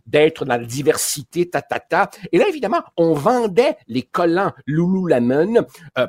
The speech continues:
parce que, évidemment, la compagnie était, euh, antiraciste, engagée et tout. Et je pense que c'est Chris Rock, en effet, qui dit, « Hey,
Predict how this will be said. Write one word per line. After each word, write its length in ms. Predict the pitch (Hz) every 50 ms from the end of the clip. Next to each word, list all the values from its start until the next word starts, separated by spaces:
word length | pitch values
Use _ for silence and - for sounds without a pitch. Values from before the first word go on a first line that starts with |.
| - -
parce 360 | - 156 - - - - - -
que, 200 | - 147 165 190
évidemment, 420 | 175 139 131 135 123 113 127 151
la 140 | 160 131 120
compagnie 720 | - - 123 107 - 123 107 107 110 120 135 151 160 160 160 -
était, 540 | 113 107 _ _ - - 131 139 143 147 - -
euh, 100 | 113 107 - _ - - -
antiraciste, 1120 | 160 160 160 156 - - 143 117 - 120 120 - - - - - 131 135 156 147 - - - -
engagée 880 | 143 139 139 139 135 120 139 127 123 117 101 98 117 135 147 151 - -
et 180 | 127 123 120 _ -
tout. 220 | 156 175 185 - - - - 180 -
Et 40 | 151
je 120 | 123 -
pense 180 | 240 269 - -
que 60 | -
c'est 100 | - 143
Chris 240 | - - 135 135 - - -
Rock, 160 | 170 220 214 -
en 80 | 131 127
effet, 300 | 120 - - - 208 -
qui 160 | - 127 120
dit, « 200 | 107 139 185 190 -
Hey, 260 | 156 147 135 113